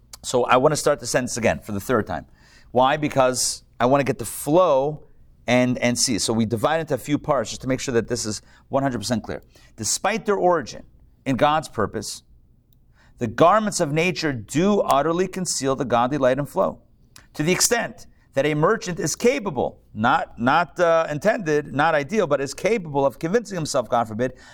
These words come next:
that his strength and valor of his hands wrought him, it's more than wrought him, created all this wealth, created. And that his cleverness stood him in good stead in conducting his business. Now,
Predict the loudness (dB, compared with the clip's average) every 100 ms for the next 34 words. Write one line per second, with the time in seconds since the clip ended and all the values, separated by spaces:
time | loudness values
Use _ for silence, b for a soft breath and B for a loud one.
0 | B -4 2 0 0 -2 -4 -2 0 2
1 | 2 0 -2 -2 -4 -6 b b b 0
2 | 2 4 2 -2 -2 -2 -4 -8 _ _
3 | _ _ _ -10 -2 0 0 0 -2 -6
4 | -12 -8 -4 -2 0 0 0 0 -4 -6
5 | -8 -4 -4 -4 -2 -4 -4 -2 0 0
6 | -4 -14 -20 _ b b 4 4 4 2
7 | 2 -2 -4 0 0 0 -2 -4 -4 -8
8 | b b b -2 0 2 0 2 0 2
9 | 0 0 -2 -2 0 0 0 -4 -2 -4
10 | -6 -6 -2 -4